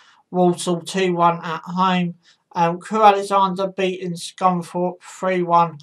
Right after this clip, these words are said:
at home. So both teams going in with this team, with this weekend with a win. Um, s-, is it gonna be?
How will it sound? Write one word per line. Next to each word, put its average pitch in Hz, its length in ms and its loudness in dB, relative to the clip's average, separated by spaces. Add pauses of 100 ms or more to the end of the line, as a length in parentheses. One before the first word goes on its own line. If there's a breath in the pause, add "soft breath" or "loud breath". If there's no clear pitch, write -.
(460 soft breath)
at 170 240 4
home. 170 540 0
So 165 480 -2 (100)
both 190 300 4
teams 160 280 -6
going 175 220 -2
in 175 340 -4
with 170 220 -2
this 151 280 -6
team, 175 480 -6
with 170 240 -2
this 151 200 -6
weekend 165 380 -4
with 156 100 -8
a 147 80 -8
win. 170 400 -2 (600 soft breath)
Um, 151 600 0
s-, - 320 -14 (560)
is 330 280 -2
it 302 120 -4
gonna 233 300 0
be? 202 640 2